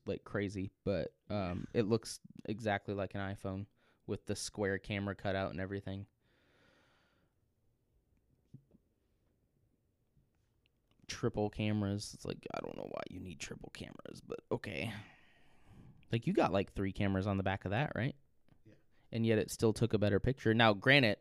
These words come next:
Speaker 1: I don't have a wide angle and an ultra zoom and all that, but, like, I also have never needed that. Wide angle might be okay sometimes, but if I wanted to take, like, a scenery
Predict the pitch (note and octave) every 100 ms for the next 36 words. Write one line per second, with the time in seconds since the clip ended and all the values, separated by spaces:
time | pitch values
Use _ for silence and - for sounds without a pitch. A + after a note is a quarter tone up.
0 | - A#2+ B2 A#2+ - A2 A#2+ G#2 G#2 G#2+
1 | G#2 G2+ G2+ G2 G2 G2 G2 - - _
2 | - G2+ G2 G2+ G2+ G#2 G2 G#2 G2 F#2
3 | F2+ E2+ A2 B2 F2+ - - G#2 F2 D#2+
4 | - _ _ _ - A2+ G#2 G#2 G2 -
5 | G#2 F#2+ G2 F#2 F#2 F2+ F#2 A2 D3 F3+
6 | _ _ A#3 B3+ D#4 - _ _ _ _
7 | _ _ _ _ _ C3 D#3 E3+ A2 G2
8 | F2+ F#2+ F#2 - E2 B1 G1+ - - -
9 | - - G1+ - - - - - - -
10 | - - - - - - - - - -
11 | - - G2+ F#2 F2+ F2+ - F#2+ - F2+
12 | C2 A1+ - - _ _ _ _ _ _
13 | _ _ _ _ - - - G2+ F2+ F2
14 | F2 F2